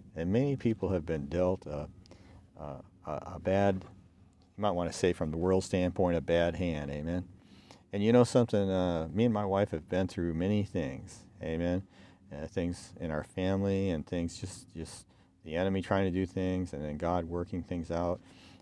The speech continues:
and all sorts of things. Praise the Lord. But God's been with us,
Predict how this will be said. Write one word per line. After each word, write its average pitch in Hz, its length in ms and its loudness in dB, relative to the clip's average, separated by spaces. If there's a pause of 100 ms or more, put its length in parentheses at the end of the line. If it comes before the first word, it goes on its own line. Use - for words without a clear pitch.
(140)
and 78 180 -8
all 104 180 0
sorts 98 360 2
of - 80 -4
things. - 420 -10 (200)
Praise 87 260 2
the 85 80 4
Lord. 92 240 2 (320)
But 90 100 -4
God's 123 300 2
been 107 180 0
with 123 180 0
us, - 300 -8